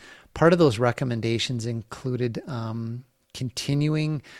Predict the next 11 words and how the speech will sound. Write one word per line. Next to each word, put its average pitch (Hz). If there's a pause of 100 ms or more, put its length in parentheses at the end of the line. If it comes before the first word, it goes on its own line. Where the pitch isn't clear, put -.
(500)
to 127
involve, 123 (220)
um, 117
the -
Stoney 120
Nakoda 117
Nation 117 (160)
in 123
the -
park's - (160)
management, 123